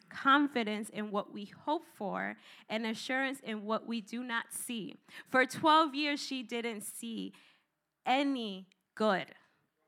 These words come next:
For twelve years, she could not be healed. It was negative after negative after negative. In fact, I'm gonna assume she even witch-, went to witch doctors,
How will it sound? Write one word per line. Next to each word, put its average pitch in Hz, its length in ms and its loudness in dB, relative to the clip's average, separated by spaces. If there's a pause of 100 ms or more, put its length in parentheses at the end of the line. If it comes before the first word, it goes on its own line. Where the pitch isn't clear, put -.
(600)
For 240 180 4
twelve 285 600 4
years, 226 580 0 (160)
she - 220 -4
could 269 260 0
not 240 300 4
be 208 140 -4
healed. - 580 -8 (680)
It 269 140 4
was 226 320 4
negative 285 720 2 (260)
after 214 380 0
negative 254 680 -2 (200)
after 214 460 0
negative. 214 400 0 (220)
In 285 100 -4
fact, 359 380 2
I'm 330 180 2
gonna 359 260 2
assume 311 500 -2
she 339 200 -2
even 359 240 0
witch-, 294 220 -2 (120)
went 285 260 2
to 262 140 -2
witch 254 400 -2
doctors, - 760 -6